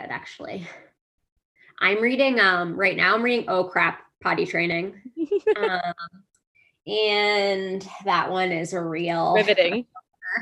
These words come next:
Speaker 1: <laughs> Um, and I'm actually reading a fiction book, um, called Adulting, something like that.
Speaker 2: Hmm.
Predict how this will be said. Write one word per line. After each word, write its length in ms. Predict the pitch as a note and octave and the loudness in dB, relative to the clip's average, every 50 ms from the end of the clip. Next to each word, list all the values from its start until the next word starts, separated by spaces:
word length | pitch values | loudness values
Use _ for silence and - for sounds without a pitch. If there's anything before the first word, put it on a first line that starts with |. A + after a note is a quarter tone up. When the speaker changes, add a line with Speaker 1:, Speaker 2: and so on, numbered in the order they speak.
| - - | -8 -8
Speaker 1:
<laughs> 120 | D4 D#4+ - _ _ _ _ - - - - - - - - - | -10 -12 -12 _ _ _ _ -20 -20 -20 -20 -20 -20 -20 -12 -4
Um, 760 | B3+ D4 C#4 C4+ - - - - C4 C#4 D#4 D4+ E4+ - - - _ _ _ _ _ _ - - - - - - | 0 0 2 2 0 0 2 4 6 6 6 4 4 0 -2 -10 _ _ _ _ _ _ -20 -20 -20 -16 -6 0
and 240 | C4+ D4 C#4+ C#4 C4+ | 2 4 4 4 4
I'm 80 | C4 | 4
actually 440 | - B3 D#4+ E4 - - A#4 G4+ E4 | 4 4 4 4 4 4 4 4 6
reading 400 | C#4+ D4 C#4+ C#4 C4 B3+ A#3+ A#3 - - | 6 6 6 6 6 6 4 4 2 2
a 560 | G#3+ A3 A3 G#3+ G#3+ G#3 G3+ G#3+ A#3 - - - _ _ _ _ _ _ _ _ _ _ _ _ _ _ _ _ _ _ _ _ _ _ _ _ _ _ - | 2 4 4 6 6 6 6 6 4 2 -8 -20 _ _ _ _ _ _ _ _ _ _ _ _ _ _ _ _ _ _ _ _ _ _ _ _ _ _ 2
fiction 520 | C#4+ C#4 C#4+ - - - - G3+ F3 F3 E3 | 2 2 2 2 -2 -6 -6 -4 -4 -4 -4
book, 360 | - - - - - - - - - - - - | -4 -2 -2 -4 -4 -6 -10 -16 -14 -16 -10 -2
um, 640 | - A#3 A#3+ A3 G#3 G3+ G3 G3 G3 F#3+ F#3+ F#3 F#3 - | 2 4 6 6 6 6 4 4 4 2 2 0 -4 -4
called 240 | - - A3+ - | 0 0 0 0
Adulting, 600 | G#3+ F#3 F3 - E3+ D#3+ F3+ F3+ - D#4+ F4+ G#4+ A4+ A#4 A#4 A4 - - _ _ _ _ - | 0 -2 -2 0 0 0 2 4 6 6 6 6 6 2 2 0 -2 -10 _ _ _ _ -16
something 260 | - A#3+ A#3 C#4 C#4+ | -10 -6 -4 -2 -2
like 180 | D4+ D#4 D#4+ - | -2 -2 0 0
that. 300 | E4+ F4 F4 F4 - - - _ _ _ - | 2 4 4 2 2 -2 -10 _ _ _ -4
Speaker 2:
Hmm. 180 | A#4 F#4+ G#3 | -2 -2 -2